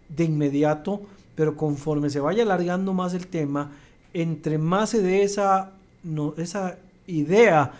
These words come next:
de que se está, eh, perdiendo un poco la pluralidad y la democracia en Israel, esto puede llevar incluso a que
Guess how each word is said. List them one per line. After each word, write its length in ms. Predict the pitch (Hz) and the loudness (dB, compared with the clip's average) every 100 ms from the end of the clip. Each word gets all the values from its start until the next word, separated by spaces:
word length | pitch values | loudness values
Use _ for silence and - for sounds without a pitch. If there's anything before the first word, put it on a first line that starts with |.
| - - - | -20 -20 -2
de 140 | 151 | -2
que 100 | 147 | 0
se 120 | 131 | -2
está, 760 | 143 - 160 156 180 185 190 185 175 | -2 0 2 4 4 4 2 -2 2
eh, 340 | 160 151 147 | 4 6 6
perdiendo 460 | 165 151 147 175 202 | 4 4 4 2 2
un 100 | 202 | 0
poco 420 | 190 185 - 202 | 0 -2 2 2
la 340 | 185 160 139 - | 4 2 -2 -2
pluralidad 640 | 151 143 135 135 165 202 | 2 2 0 0 0 0
y 60 | |
la 100 | 170 | 0
democracia 460 | 143 135 131 160 175 | -2 -4 -4 -4 -2
en 60 | 196 | -4
Israel, 440 | 196 226 202 247 - - - - | 0 0 0 -2 -8 -20 -18 -10
esto 200 | 143 190 | -8 -4
puede 260 | 196 196 | -2 0
llevar 300 | 190 165 160 | 0 0 2
incluso 520 | 190 170 170 165 165 202 | 0 -2 -2 -2 0 -2
a 120 | 196 | -2
que 220 | 143 | -4